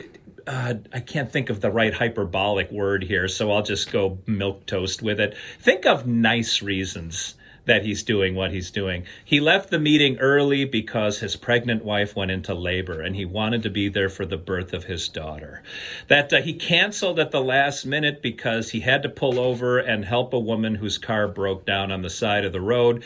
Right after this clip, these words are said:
She was elderly, it was twelve degrees, and the heat didn't work in the car because the devil shot another arrow at her. That's a callback to our last <laughs> podcast, James. But, uh, like, do that with yourself. Like, play this little game of why else might he have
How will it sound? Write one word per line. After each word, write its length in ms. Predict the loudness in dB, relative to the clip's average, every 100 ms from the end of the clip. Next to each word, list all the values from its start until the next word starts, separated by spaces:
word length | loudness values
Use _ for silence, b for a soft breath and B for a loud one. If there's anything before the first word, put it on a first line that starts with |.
| B
She 320 | B -2 0 2
was 260 | 4 2 4
elderly, 720 | 4 4 4 4 4 4 0 B
it 180 | 2 4
was 160 | -2
twelve 440 | 0 2 4 4 2
degrees, 640 | -4 0 0 2 0 -4 B B
and 140 | 2 2
the 60 |
heat 300 | 2 0 -2
didn't 280 | -4 -4 -4
work 220 | -4 -4
in 140 | -4 -6
the 80 | -4
car 480 | 0 0 0 -4 -8
because 540 | -10 -4 -4 -4 -6 -8
the 100 | -4
devil 320 | -2 0 -2
shot 480 | 0 2 2 2 -4
another 400 | -4 -2 -2 0
arrow 380 | 2 2 0
at 180 | -2 -2
her. 180 | -4 -6 B 0
That's 200 | 2 2
a 40 |
callback 560 | 4 4 6 4 4 2
to 120 | 2
our 100 | 2
last 260 | 0 -2
<laughs> 20 | -4
podcast, 440 | -4 0 -2 0
James. 180 | -2 -4 B B B B 2
But, 200 | 4 4
uh, 140 | 2
like, 240 | 4 2 4
do 220 | 4 8
that 300 | 6 4 0
with 220 | -2 -2
yourself. 380 | -2 -2 0 0
Like, 160 | 0 2
play 160 | 2
this 220 | 4 2
little 200 | 0 0
game 380 | 0 0 0 -2
of 200 | -2 -2
why 400 | 0 0 2 0 2
else 340 | 2 2 0
might 360 | 0 0 0 -4
he 160 | -6
have 540 | -4 0 0 0 -2